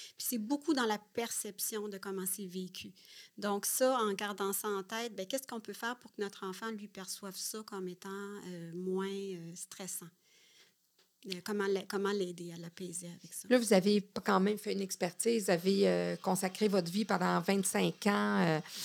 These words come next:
Speaker 2: euh, justement, à, à, à cette réalité-là. Et, euh, en tant que maman aussi, parallèlement à ça, vous avez été confrontée, euh, à ça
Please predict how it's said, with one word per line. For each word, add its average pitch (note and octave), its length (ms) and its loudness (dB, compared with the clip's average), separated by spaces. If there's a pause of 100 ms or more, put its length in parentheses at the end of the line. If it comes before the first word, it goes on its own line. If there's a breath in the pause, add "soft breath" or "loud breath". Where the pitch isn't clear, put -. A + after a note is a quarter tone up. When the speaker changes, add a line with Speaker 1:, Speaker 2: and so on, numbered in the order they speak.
(260 loud breath)
Speaker 2:
euh, F3 220 10
justement, F3 500 6
à, F3+ 1080 2
à, - 120 2
à F3 40 6
cette G3 220 0
réalité-là. G#3 760 10 (400 loud breath)
Et, A#3+ 400 12
euh, F3+ 520 8 (140)
en G3+ 120 12
tant A#3+ 180 8
que G3+ 100 2
maman G#3+ 400 10
aussi, B3 680 8 (220)
parallèlement G3+ 600 6
à F#3+ 60 4
ça, B3 340 8
vous G3 280 4
avez F#3 200 6
été G#3+ 160 2
confrontée, F#3+ 920 2 (600 loud breath)
euh, F3 340 8
à G3+ 140 8
ça G3+ 280 6